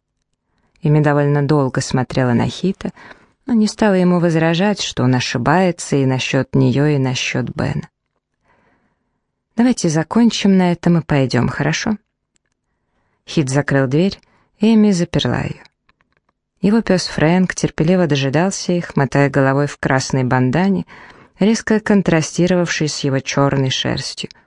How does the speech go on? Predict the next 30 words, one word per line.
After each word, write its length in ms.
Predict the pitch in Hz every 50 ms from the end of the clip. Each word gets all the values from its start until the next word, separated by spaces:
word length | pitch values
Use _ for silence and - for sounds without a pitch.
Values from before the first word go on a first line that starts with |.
| _ _ _ _ _ _ _ _ _ _ _
Когда 260 | - 147 139 135 143
они 100 | 135 131
спустились 640 | 127 - - - 147 - - - 139 123 120 123 -
с 60 | -
крыльца, 640 | - 143 135 131 - - - 156 165 170 151 135
Эми 140 | 131 131 127
спросила: 720 | - - - - 135 131 - - - - - - 175 - _ _ _ _ _ _ _ _ _ _ _ _ _ _ _ _ _ _ _ _ _
«Почему 320 | - - - - 254 240 196
вы 80 | 170
назвали 420 | 156 151 151 139 143 147 143 139 135
его 140 | 135 135
Фрэнком, 720 | 131 - - - 135 135 147 180 196 190 - - 170 165 156
а 80 | 147
не 140 | 147 143 147
Спотом 640 | 143 - - - - 131 139 175 190 - 175 156 143
или 120 | 139 131 131
Ровером?» 520 | 127 127 127 147 175 180 175 - - - - _ _ _ _ _ _ _ _ _ _ _ _
Хит 260 | - - 151 - -
ухмыльнулся. 720 | 139 - - 151 143 139 131 131 - - - - - - - _ _ _ _ _ _ _ _ _ _ _ _ _ _ _ _ _ _ _ _ _
«Я 160 | - 254 247
дал 200 | 220 196 202 196
ему 220 | 185 180 180 175 170
кличку 500 | - - 180 196 180 - - - - 180
в 100 | 165 -
честь 340 | - - - 175 170 - -
моего 320 | 165 156 156 151 151 165
кумира, 540 | 156 - - 143 139 139 165 185 - - - - _ _ _ _ _ _ _ _ _ _
Фрэнка 600 | - - - 147 160 180 180 170 - - 165 156
Ллойда 400 | 151 151 156 160 151 147 139 135
Райта». 420 | 135 147 165 165 - - -